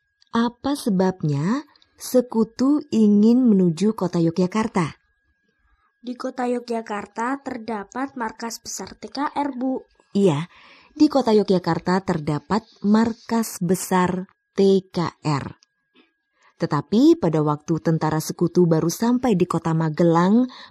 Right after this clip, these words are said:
Speaker 1: pada tanggal dua puluh enam Oktober seribu sembilan ratus empat puluh lima, diserang oleh Laskar dan T K R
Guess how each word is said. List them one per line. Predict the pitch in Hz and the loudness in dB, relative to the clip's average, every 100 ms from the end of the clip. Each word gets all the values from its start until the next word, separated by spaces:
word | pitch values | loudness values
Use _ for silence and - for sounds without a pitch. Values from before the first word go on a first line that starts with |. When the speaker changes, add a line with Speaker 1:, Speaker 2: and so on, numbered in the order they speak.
| _ | _
Speaker 1:
pada | 175 165 170 160 | -4 -2 -2 -2
tanggal | - 160 160 160 165 156 156 156 - _ | -2 -2 0 0 0 0 0 -2 -4 _
dua | - 185 233 269 | -2 2 2 0
puluh | 269 220 220 - | 0 0 2 2
enam | 202 196 - | 2 0 -2
Oktober | 196 - 247 254 185 151 147 _ _ | -6 -4 -2 0 0 0 -6 _ _
seribu | - 220 226 220 208 233 | -4 0 2 2 2 0
sembilan | 214 175 170 165 | 0 0 0 -2
ratus | 165 - | -6 -6
empat | 170 160 - | -6 -4 0
puluh | 170 208 | 2 4
lima, | 185 147 233 285 - _ _ _ _ _ | 2 2 -2 -4 -12 _ _ _ _ _
diserang | 226 277 - 208 202 214 | 0 0 2 2 2 2
oleh | 175 170 165 | 0 0 0
Laskar | 160 156 - 180 185 180 | -2 -4 -2 0 0 0
dan | 160 151 151 | -2 -2 -4
T | 233 247 | -2 -2
K | 214 | -2
R | - 185 | -2 -2